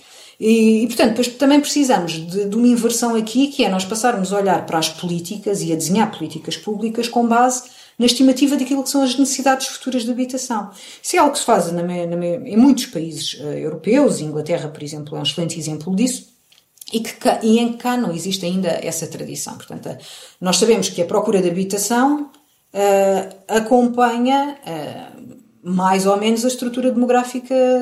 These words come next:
da população. Portanto, quanto mais famílias, mais habitação precisamos. Quanto mais envelhecida é uma população,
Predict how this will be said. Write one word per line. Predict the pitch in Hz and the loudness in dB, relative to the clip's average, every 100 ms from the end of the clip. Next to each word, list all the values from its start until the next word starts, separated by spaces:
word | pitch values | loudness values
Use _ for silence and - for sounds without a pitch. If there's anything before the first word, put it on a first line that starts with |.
| 247 | 0
da | 226 269 | -2 -2
população. | 277 320 320 381 349 | -2 -2 -4 -2 -6
Portanto, | 349 - - | -8 -12 -12
quanto | - - | -8 -4
mais | 180 185 | 0 0
famílias, | 185 233 277 349 349 330 | 2 4 4 4 -2 0
mais | 269 277 247 | 2 2 2
habitação | 262 254 254 240 | -2 -2 -2 -2
precisamos. | 226 - 185 170 - | -4 -4 -2 -2 -4
Quanto | - 175 190 | -4 -2 0
mais | 220 | 2
envelhecida | 226 220 226 - 254 247 | 2 2 0 0 4 4
é | |
uma | 240 | 4
população, | 240 254 262 262 - 330 359 | 0 -4 -4 -4 -4 -6 -6